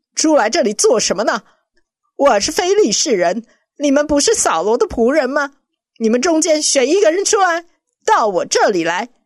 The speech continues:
如果来和我战斗，可以把我杀死，我就做你们的仆人。但是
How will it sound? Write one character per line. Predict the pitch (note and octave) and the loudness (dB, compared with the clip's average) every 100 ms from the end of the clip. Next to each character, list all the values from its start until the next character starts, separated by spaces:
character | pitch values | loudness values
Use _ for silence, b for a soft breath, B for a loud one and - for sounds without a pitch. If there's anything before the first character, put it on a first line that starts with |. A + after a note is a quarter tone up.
| _ _ | _ _
如 | F3 G#3 A3 | -2 -2 2
果 | F#3 | 0
来 | E3 F#3 | 0 -2
和 | - C#4+ F#3 | -2 -4 -4
我 | - | -6
战 | - G4+ A#3 D#3 | -2 -2 -2 -6
斗， | - G#3 - b b | -4 -4 -4 b b
可 | - F#3+ | -2 0
以 | D#4 | 0
把 | G3 D#3+ G3+ | -2 -2 0
我 | A#3+ - | -2 -4
杀 | - E4 F#4+ A4 | -4 -2 0 0
死， | - - - F#3+ b b | -4 -8 -14 -18 b b
我 | G3+ F#3 | -2 -2
就 | F#3+ | -2
做 | A3 D4 D4 F3+ | -2 0 2 0
你 | D3+ D3 | -4 -10
们 | F3+ | -6
的 | B3+ | -6
仆 | - G#3+ B3+ | 0 0 2
人。 | A3+ B3+ - b b b b b | -2 -4 -14 b b b b b
但 | - A3 F#3 F3+ | -4 -2 -2 -4
是 | - F#3 F3+ | -6 -6 -12